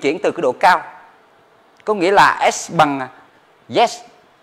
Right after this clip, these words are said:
Các em thay, ờ, số liệu vào, đúng chưa? Thay vào trên đây, vậy ta được là B nhân cho Z, mà B được gọi là M G nhân Z. Biểu thức này được gọi là công của,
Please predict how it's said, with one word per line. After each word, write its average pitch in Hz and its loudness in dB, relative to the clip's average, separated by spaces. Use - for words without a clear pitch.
Các 254 2
em 233 2
thay, 214 6
ờ, 202 6
số 254 -2
liệu 180 2
vào, 170 4
đúng 226 -2
chưa? 240 4
Thay 208 2
vào 202 2
trên 233 4
đây, 226 6
vậy 165 -6
ta 202 -6
được 165 0
là 175 6
B 170 2
nhân 202 4
cho 190 -2
Z, 240 2
mà 165 2
B 165 2
được 165 0
gọi 156 4
là 147 6
M 143 -6
G 143 4
nhân 147 -4
Z. 185 0
Biểu 175 -4
thức 254 -4
này 185 6
được 147 2
gọi 151 4
là 143 4
công 185 2
của, 147 0